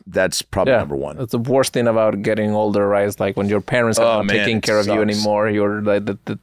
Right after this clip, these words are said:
Speaker 1: Yeah, you're
Speaker 2: dynamic
Speaker 1: taking
Speaker 2: changes.
Speaker 1: care, one thousand. But
Speaker 2: Right.
Speaker 1: you know, it's, it's, man, it's life.
Speaker 2: Yeah.
Speaker 1: And, uh, but I, I hope she's around as long as possible.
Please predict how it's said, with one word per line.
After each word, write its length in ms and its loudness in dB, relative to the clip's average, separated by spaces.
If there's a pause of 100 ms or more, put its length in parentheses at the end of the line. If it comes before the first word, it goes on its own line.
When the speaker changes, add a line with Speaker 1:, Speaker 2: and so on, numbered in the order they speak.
Speaker 1:
Yeah, 140 2
you're 40 4
Speaker 2:
dynamic 240 2
Speaker 1:
taking 300 2
Speaker 2:
changes. 120 0
Speaker 1:
care, 180 0
one 280 -2
thousand. 580 -2
But 120 2
Speaker 2:
Right. 180 2
Speaker 1:
you 60 -2
know, 140 0
it's, 360 -2
it's, 360 -4 (300)
man, 160 -6
it's 200 -8
life. 380 -4 (160)
Speaker 2:
Yeah. 240 2
Speaker 1:
And, 80 -6
uh, 280 -4 (460)
but 140 2
I, 300 0
I 20 -2
hope 160 -2
she's 160 -4
around 160 -2
as 80 -6
long 160 -4
as 80 -10
possible. 420 -10